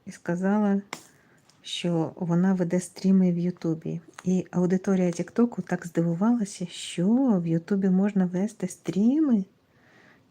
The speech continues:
Типу, «О, таке буває». <laughs> Знаєш, а ми, які набрали годинки свої саме завдяки стрімам, такі, «Ну-ну».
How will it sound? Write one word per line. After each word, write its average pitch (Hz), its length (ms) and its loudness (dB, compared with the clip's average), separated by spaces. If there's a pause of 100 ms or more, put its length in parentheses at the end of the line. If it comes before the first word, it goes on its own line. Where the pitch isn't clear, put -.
Типу, 175 320 -4
«О, 208 420 2
таке 175 300 -2
буває». 190 540 0 (520)
<laughs> - 1500 -4
Знаєш, 240 360 8
а 196 80 6
ми, 226 180 8
які 202 680 6
набрали 190 920 2
годинки 196 560 4
свої 185 460 0
саме 185 360 2
завдяки 175 500 0
стрімам, 208 600 4 (960)
такі, 196 320 0
«Ну-ну». 254 680 4